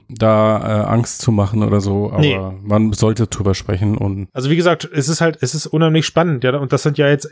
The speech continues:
Speaker 2: erstmal nur die Augendaten. Ich selbst hab im letzten Jahr, äh, einen etwas aufwendigeren Test gemacht bei einem Unternehmen, die machen, ähm, Emotionsforschung. Mit denen hatten wir uns zusammengetan und hatten dann, ähm,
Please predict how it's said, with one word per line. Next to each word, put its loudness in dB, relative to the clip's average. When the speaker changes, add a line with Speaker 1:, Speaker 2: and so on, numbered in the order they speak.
Speaker 2:
erstmal -2
nur -2
die -2
Augendaten. -2
Ich -4
selbst -2
hab -2
im -4
letzten 0
Jahr, 2
äh, -12
einen -8
etwas -4
aufwendigeren 2
Test -2
gemacht -2
bei -4
einem -4
Unternehmen, 0
die -2
machen, -4
ähm, -4
Emotionsforschung. 0
Mit -6
denen 4
hatten -2
wir 2
uns 2
zusammengetan 2
und 0
hatten -4
dann, -2
ähm, -8